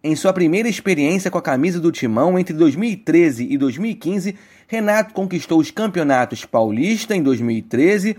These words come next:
e brasileiro de dois mil e quinze, além da Recopa Sul-Americana de dois mil e treze.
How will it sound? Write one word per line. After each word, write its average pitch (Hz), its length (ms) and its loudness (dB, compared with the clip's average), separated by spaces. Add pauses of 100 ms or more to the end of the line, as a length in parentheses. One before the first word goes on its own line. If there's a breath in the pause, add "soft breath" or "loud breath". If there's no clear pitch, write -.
(260 loud breath)
e 196 120 -6
brasileiro 208 680 0
de 170 120 -4
dois 170 180 2
mil 175 160 -2
e 160 40 -4
quinze, 113 480 -4 (180 soft breath)
além 120 300 2
da 127 100 0
Recopa 135 480 0
Sul-Americana 196 720 0
de 156 100 -4
dois 156 160 4
mil 147 140 2
e 131 40 2
treze. 107 480 -4